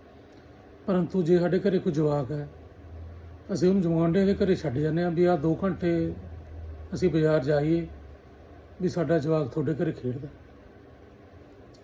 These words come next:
ਹੁਣ ਤੁਸੀਂ ਦੇਖ ਲਓ ਪੰਜਾਬ 'ਚ, ਹਿੰਦੁਸਤਾਨ 'ਚ ਕੀ ਕੁਛ ਹੋ ਰਿਹਾ, ਵੀ ਅਸੀਂ ਆਪਦੇ ਬੱਚੇ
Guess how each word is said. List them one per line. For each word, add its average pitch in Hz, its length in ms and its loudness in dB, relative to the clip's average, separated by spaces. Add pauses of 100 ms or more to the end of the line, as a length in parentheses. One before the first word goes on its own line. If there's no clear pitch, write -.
(480)
ਹੁਣ 180 80 0
ਤੁਸੀਂ 160 260 -2
ਦੇਖ 143 180 0
ਲਓ 165 140 0
ਪੰਜਾਬ 160 440 0
'ਚ, - 120 -8 (1000)
ਹਿੰਦੁਸਤਾਨ 160 580 0
'ਚ - 60 -12
ਕੀ 175 200 -2
ਕੁਛ 147 220 -6
ਹੋ 147 120 -2
ਰਿਹਾ, 143 240 -10 (1600)
ਵੀ 175 120 6
ਅਸੀਂ 180 200 0
ਆਪਦੇ 175 280 2
ਬੱਚੇ 160 600 0